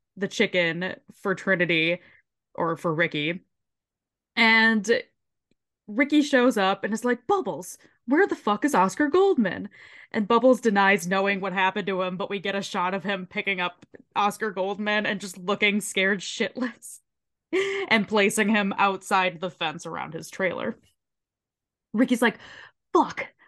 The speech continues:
I was actually getting some brownie points with Lucy, and I think Trinity was actually learning something." And he goes to tell Lucy, and she tells him after what she did to get Trinity a second chance, he better find a fucking way to find that chicken.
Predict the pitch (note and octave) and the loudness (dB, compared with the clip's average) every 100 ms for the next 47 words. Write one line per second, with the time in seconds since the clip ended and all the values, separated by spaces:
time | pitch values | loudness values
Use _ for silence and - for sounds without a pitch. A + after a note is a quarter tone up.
0 | - G#3 G#3+ A#3+ B3 C4 B3+ B3+ A#3 A#3 | -6 -2 2 2 2 2 2 0 -2 0
1 | A#3 B3 B3 A#3 G3+ G3 F#3+ G3+ B3+ - | 4 4 4 0 -4 -6 -6 -2 -4 -4
2 | E3+ - _ - A3+ C4 C4+ A3+ C#4 D#4 | -12 -12 _ -6 2 2 0 0 4 4
3 | A#3+ G3 F#3+ G#3+ - C4+ D#4 D#4 A3+ G3 | 4 0 -2 -2 -2 -4 0 0 -2 -6
4 | D#3+ D3 - - _ _ _ _ _ _ | -12 -12 -16 -20 _ _ _ _ _ _
5 | _ - G3+ G#3 F#3 - _ - A3 A3 | _ -2 0 0 -2 -12 _ -12 -6 2
6 | C4 D4 D4 C#4 B3 A#3 F#3 F#3 F3+ E3 | 4 4 0 0 2 2 0 -2 -2 0
7 | E3+ - F3 A3+ G#3+ A3 G#3 G#3+ F#3+ F#3 | 0 -2 -4 -4 0 0 0 0 0 -2
8 | - F#3+ F#3+ G3+ F3+ F#3 F3+ - A#3 D#4 | 0 0 0 -6 -6 -6 -6 -6 -4 -2
9 | C4+ A3+ G#3+ G#3+ - G#3+ G3 F#3+ - A3 | 0 0 0 -2 -4 -6 -6 -6 -6 -4
10 | G3 G3 F#3+ - F#3 F#3 F3 F3 D3+ D3 | -2 0 -2 -2 -8 -8 -8 -8 -6 -8
11 | - - G#3 F3+ G3 A3 A3 F#3+ F3+ F#3 | -10 -6 -4 0 2 2 2 2 2 0
12 | F3+ F#3 G3 F3 E3+ E3 E3 E3+ D3+ - | -2 -2 -2 -4 -4 -4 -6 -6 -6 -6
13 | D3 - A#3 D#3 D#3 | -6 0 0 0 -8